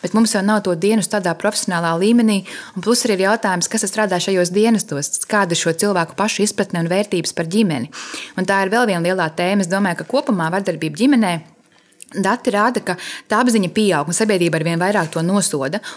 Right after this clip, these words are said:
Un arī, es domāju, pēc mūsu raidījuma, šiem rakstiem arī vairāk sievietes, ja mēs iedrošinājām, lai viņas par to ziņo, bet man ir nenormāli bail,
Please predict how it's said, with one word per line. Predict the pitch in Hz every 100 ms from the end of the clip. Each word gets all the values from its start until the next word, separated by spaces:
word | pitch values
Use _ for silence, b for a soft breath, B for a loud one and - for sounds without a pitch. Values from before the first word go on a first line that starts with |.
| B
Un | 190
arī, | 208
es | 190
domāju, | 208 202 214
pēc | 165
mūsu | 202 214 190 175
raidījuma, | 180 180 160 -
šiem | 170 160
rakstiem | 185 - 165 170
arī | 233 220 B B B
vairāk | 190 226 185
sievietes, | - 208 214 165 -
ja | 180
mēs | 196
iedrošinājām, | 196 254 254 254 196
lai | 185
viņas | 220 208
par | 175 170
to | 170
ziņo, | 175 226 170 135
bet | 160
man | 185
ir | 180
nenormāli | 226 254 185 160 151 165
bail, | 220 240